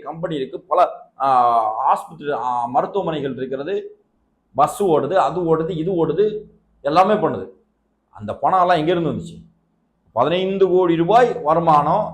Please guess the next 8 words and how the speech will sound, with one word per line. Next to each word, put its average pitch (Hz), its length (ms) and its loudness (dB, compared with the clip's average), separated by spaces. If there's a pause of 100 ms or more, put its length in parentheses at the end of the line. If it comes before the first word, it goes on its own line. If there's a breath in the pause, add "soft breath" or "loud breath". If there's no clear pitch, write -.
அந்த 127 160 -8
வருமானத்தை 180 500 2
அவர் 151 160 2
மறைத்திருப்பார் 196 840 2
அப்படின்னு 170 340 -4
யூகத்துல 196 460 -4
ஒரு 180 100 0
வழக்கு. 127 400 -2